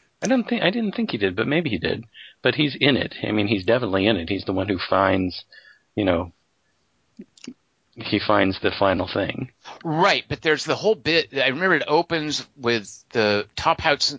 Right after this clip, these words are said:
Speaker 2: in the, top hats in the woods that Tesla
Speaker 1: Right.
Speaker 2: has done, and then there is voiceover about the different acts, the different structures of a magician's act. For some reason, I thought they would have got Michael Caine to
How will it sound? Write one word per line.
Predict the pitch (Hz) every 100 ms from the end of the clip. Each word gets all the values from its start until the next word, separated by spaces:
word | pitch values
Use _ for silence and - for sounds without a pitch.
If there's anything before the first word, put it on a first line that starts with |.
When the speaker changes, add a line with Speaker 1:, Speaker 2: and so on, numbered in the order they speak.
| -
Speaker 2:
in | 120 110
the, | 110
top | - - 147 147
hats | 139 131
in |
the | 117
woods | 110 117 117 -
that | 107 _ _
Tesla | - 117 117 -
Speaker 1:
Right. | 110
Speaker 2:
has | 117
done, | 120 110 104 - - - - -
and | 123
then | 123
there | 117 120
is | 143 110
voiceover | 113 120 - 110 101 104
about | 98 101 98 95 -
the | 101
different | 95 101 98 107
acts, | 98 95 - -
the | 113
different | 107 113 -
structures | - 110 - 107 98 -
of | 95
a | 92 - _
magician's | 98 95 92 101 90
act. | 92 95 _ - - - -
For |
some | - 214
reason, | 220 156 120
I |
thought | - 127 127
they | 120
would | 101
have | 90
got | 92 -
Michael | 92 87 85
Caine | - 87 82
to | 87 92